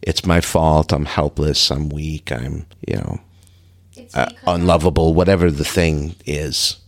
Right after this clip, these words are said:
Speaker 2: Our system is overwhelmed. It gets imprinted in our brain. We don't know otherwise. New experiences are still translated the same as the old experiences, 'cause remember, the attachment happens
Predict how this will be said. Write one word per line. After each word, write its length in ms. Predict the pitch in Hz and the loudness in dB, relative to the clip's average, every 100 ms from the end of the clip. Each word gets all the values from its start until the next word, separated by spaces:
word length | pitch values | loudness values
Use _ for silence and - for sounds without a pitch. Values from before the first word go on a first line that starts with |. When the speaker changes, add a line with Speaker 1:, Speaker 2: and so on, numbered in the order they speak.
| _ _ | _ _
Speaker 2:
Our 160 | 208 214 | 0 2
system 500 | - 220 208 - 240 | 2 2 2 2 2
is 160 | 233 | 2
overwhelmed. 720 | 220 208 220 214 160 165 196 - | 2 0 0 2 2 2 0 -2
It 60 | 190 | 0
gets 220 | 190 175 | 0 0
imprinted 640 | - 185 - 202 196 226 | 2 2 2 2 4 4
in 140 | 214 208 | 2 2
our 140 | 202 | 2
brain. 560 | 196 160 147 151 165 233 - - - - - | 2 2 2 2 0 -2 -6 -20 -20 -16 2
We 140 | 202 | 2
don't 340 | 175 185 233 | 2 -2 -2
know 340 | 247 196 190 - | 0 0 0 -2
otherwise. 920 | - 190 180 156 147 - 160 220 - - - - - | -4 2 2 2 -2 -4 -4 -4 -4 -6 -12 -12 2
New 240 | 220 247 | 4 4
experiences 1040 | 247 - - - 202 208 202 - 202 196 | 2 0 0 0 2 2 2 0 -2 0
are 140 | 196 175 | 0 0
still 640 | - - - 220 208 226 | 2 0 2 4 4 2
translated 880 | 233 - 220 226 233 226 196 175 175 | 0 -4 -2 2 2 2 2 2 0
the 100 | 175 | -2
same 420 | 170 - 180 185 185 | 0 2 4 4 2
as 140 | 175 | -2
the 160 | 170 190 - | 0 -2 2
old 280 | 208 254 | 2 4
experiences, 920 | 226 175 - 170 151 147 165 - 180 | 2 0 -2 0 0 0 -2 0 -2
'cause 180 | - 214 | -2 -2
remember, 260 | 202 202 196 | 2 4 4
the 140 | 180 | 2
attachment 520 | 160 180 175 170 170 | 0 -2 -4 -4 -4
happens 640 | - 202 - 156 165 165 | -4 -4 0 2 2 0